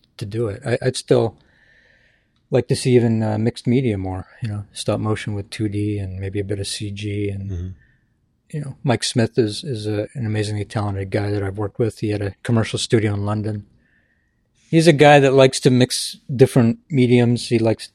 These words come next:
Speaker 1: he, he wants to do more projects, actually, that mixes different stop motion and animation. He's an amazingly creative guy. And again, he's another European. There's a lot of them that,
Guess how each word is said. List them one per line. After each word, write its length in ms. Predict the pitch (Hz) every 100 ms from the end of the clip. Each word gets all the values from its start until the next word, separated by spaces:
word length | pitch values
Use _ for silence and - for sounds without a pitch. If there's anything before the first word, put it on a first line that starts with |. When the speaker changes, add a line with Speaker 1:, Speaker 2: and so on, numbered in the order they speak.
| -
Speaker 1:
he, 160 | 123 127
he 260 | - 135
wants 240 | 123 120 -
to 40 |
do 100 | 120
more 160 | 117 113
projects, 480 | - 113 110 110 117
actually, 360 | 104 - 110
that 220 | 101 104 -
mixes 440 | 110 - 110 101
different 480 | - 117 113 104 - -
stop 260 | - 104
motion 320 | 107 104 - 107
and 120 | 101
animation. 580 | 98 98 98 - 101 98 _
He's 240 | 117 98 -
an 80 | 123
amazingly 460 | 104 104 104 98 -
creative 340 | - 104 101
guy. 200 | - 113
And 100 | 113
again, 380 | 104 123 113 98 _ _ _ _ _
he's 180 | - 117
another 460 | 120 113 110 101 98 _ _ _ _ _ _ _ _ _ _ -
European. 640 | 127 - 147 139 110 117 - -
There's 200 | 127 107
a 60 | 120
lot 280 | 110 117 131
of 80 |
them 140 | 107 104
that, 200 | 101 101